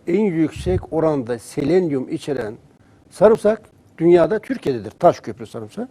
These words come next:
Ee, diğer sarımsaklar, diğer ülkelerde üretilen sarımsaklar ikinci, üçüncü kalitedir. Fakat biz ülkemizde sarımsağa maalesef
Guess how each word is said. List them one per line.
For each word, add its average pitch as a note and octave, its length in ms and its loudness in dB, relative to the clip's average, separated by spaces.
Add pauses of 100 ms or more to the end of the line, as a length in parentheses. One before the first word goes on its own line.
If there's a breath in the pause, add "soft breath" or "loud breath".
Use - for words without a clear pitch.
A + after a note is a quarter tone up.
(1300 loud breath)
Ee, C3+ 240 -2 (280)
diğer A3+ 180 6
sarımsaklar, D#3+ 720 2
diğer F3+ 160 2
ülkelerde D3+ 480 -2
üretilen C#3 300 -4
sarımsaklar E3+ 640 -2
ikinci, D#3+ 320 -6
üçüncü D#3 280 -6
kalitedir. G#2+ 440 -10 (920)
Fakat G3 380 0
biz G3 140 -2
ülkemizde F3 480 0
sarımsağa E3+ 440 -4
maalesef D#3+ 500 0